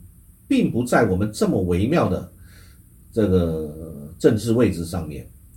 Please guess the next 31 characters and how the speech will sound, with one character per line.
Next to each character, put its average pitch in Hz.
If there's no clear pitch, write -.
我 -
们 95
台 87
湾 98
这 156
么 107
微 82
妙 117
的 80
政 87
治 82
位 87
置 69
上 71
面， 64
所 -
以 104
他 151
们 147
并 170
不 143
需 139
要 113
去 98
采 87
取 -
其 -
他 95
的 90
方 76
式。 -